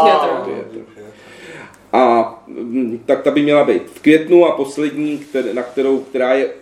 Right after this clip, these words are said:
Speaker 3: eh, nedá-, není ještě vydání, ale prý bude až ke konci roku, je, mm, eh, skupina Arena.
Speaker 1: Hmm.
Speaker 3: Poslední, co jsem si nechal, nejdeme vůbec nikam na sever, a na co se těším snad úplně ze všeho nejvíc, by měla být obnovená premiéra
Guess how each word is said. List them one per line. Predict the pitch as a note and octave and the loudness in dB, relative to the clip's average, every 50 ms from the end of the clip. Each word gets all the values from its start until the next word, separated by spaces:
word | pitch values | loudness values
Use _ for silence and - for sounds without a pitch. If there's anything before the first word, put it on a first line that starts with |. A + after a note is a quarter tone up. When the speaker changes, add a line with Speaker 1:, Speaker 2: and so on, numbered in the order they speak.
| - - F#2+ - A#2 | -20 -20 -10 -6 -4
Speaker 3:
eh, | B2+ C3 B2+ | -2 0 0
nedá-, | C3 C3+ C3 C3+ C3+ B2+ C3 B2+ A#2+ G#2+ | 0 -2 -2 -2 -2 0 0 -2 -2 -2
není | C3 C#3 D3 D#3+ D#3+ | -4 -2 0 0 0
ještě | - - - - D#3 D3+ | 0 -2 -4 -2 -2 -2
vydání, | A#2 B2+ B2 C3 B2+ A#2+ A#2+ B2+ C3 C3+ C#3+ C#3+ C3+ | -2 -2 -4 -2 -4 -4 -4 -4 -4 -4 -4 -4 -4
ale | A2+ C3 C3 B2+ | -2 -2 -4 -4
prý | - A#2+ A#2+ B2 | -6 -10 -12 -10
bude | - C#3 C3+ - | -8 -6 -4 -4
až | - - | -6 -6
ke | - C3+ B2+ | -8 -10 -10
konci | - C3+ C#3 C3+ - - A2 | -8 -8 -10 -10 -8 -10 -8
roku, | G2+ G2+ G2 - - C3 B2+ B2+ B2+ B2+ - - - - - _ _ _ - | -8 -8 -10 -10 -8 -6 -6 -6 -8 -10 -14 -20 -20 -20 -20 _ _ _ -10
je, | A2 A2+ A#2 A2+ A2+ A2+ A2+ A2+ A2+ A2 A2+ - _ _ _ _ _ | -6 -4 -2 -2 -2 -2 -2 -4 -6 -8 -12 -18 _ _ _ _ _
mm, | G#2+ G2+ G2 G2+ G2+ G2+ G2 | -20 -20 -18 -18 -16 -14 -14
eh, | G2+ G#2 G#2 G#2 G2+ G#2 G#2 G2+ G2+ G2+ G2+ | -12 -12 -12 -12 -12 -12 -14 -14 -14 -14 -16
skupina | G2 - - G#2+ - G#2+ G#2+ F#2 | -18 -18 -20 -14 -12 -12 -12 -12
Arena. | - F#2+ F#2+ F2+ F2 F2 E2+ - - _ _ _ _ _ _ _ _ _ _ _ _ | -12 -12 -12 -12 -12 -14 -16 -20 -20 _ _ _ _ _ _ _ _ _ _ _ _
Speaker 1:
Hmm. | F#3 F#3 F3+ F3+ F3+ F#3+ - - _ _ _ _ _ _ _ _ | -12 -8 -8 -8 -8 -10 -14 -20 _ _ _ _ _ _ _ _
Speaker 3:
Poslední, | A3 G#3 G#3+ - - C4+ B3+ A#3+ F#3+ E3 C3+ B2 | 0 0 0 -2 -4 -6 -6 -4 -4 -8 -10 -10
co | - - C3+ | -12 -14 -12
jsem | - D#3 D3+ D3 | -10 -10 -10 -10
si | - D#3 | -10 -8
nechal, | C#3 C3+ C3+ C3+ - B2+ B2 C3 B2+ | -8 -8 -8 -8 -6 -6 -4 -4 -4
nejdeme | B2 B2 A#2+ B2 A#2+ A2 G2 | -6 -6 -6 -8 -8 -8 -10
vůbec | A2 A2+ G#2+ A#2+ A#2 - | -12 -10 -10 -10 -10 -10
nikam | C3 A#2+ - B2 B2 B2 | -12 -10 -8 -8 -8 -8
na | A#2 A#2 | -10 -14
sever, | - - B2 B2 A#2+ A#2+ A#2 A#2 B2 A#2+ - - _ _ | -14 -12 -10 -10 -8 -8 -10 -10 -12 -14 -14 -18 _ _
a | - G#2 G2 F#2+ | -2 0 0 0
na | G#2 G#2+ | 0 -2
co | - - C#3 B2+ | 0 -2 -4 -2
se | - C3+ A#2+ | -2 -2 -2
těším | - B2+ A#2 - - - A2+ G2 F2 - - - - _ _ | -2 -2 -4 -4 -2 -2 -2 -2 -4 -8 -14 -18 -20 _ _
snad | - - - B2 - - - | -16 -4 -4 -2 -2 -4 -8
úplně | A#2 - - C#3 C3+ C#3 B2+ | -16 -6 -2 -2 0 0 2
ze | - A#2+ | 0 0
všeho | A#2 - - B2+ A#2+ B2+ A#2+ | -2 0 -2 -2 0 0 0
nejvíc, | A2 G2+ G2 G2 F#2+ G#2+ A#2 A#2 - | 0 -2 -4 -4 -6 -8 -10 -6 -2
by | A#2 A2+ | -2 0
měla | G#2+ A2 A2+ B2 B2+ B2+ | 2 2 2 2 2 2
být | B2+ B2 A#2 - - | 2 0 0 -2 -4
obnovená | - A#2 A2 B2 C3+ C3+ C3 C3+ C3+ C3 B2+ B2+ B2+ | -6 -6 -4 -2 -2 0 0 0 0 2 2 0 0
premiéra | B2 - - G#2 G#2 G#2 A2+ A#2+ A#2+ A#2+ A#2+ A#2+ A#2 A#2 A2+ | -4 -6 -4 -4 -2 0 0 0 0 0 0 0 0 -2 -2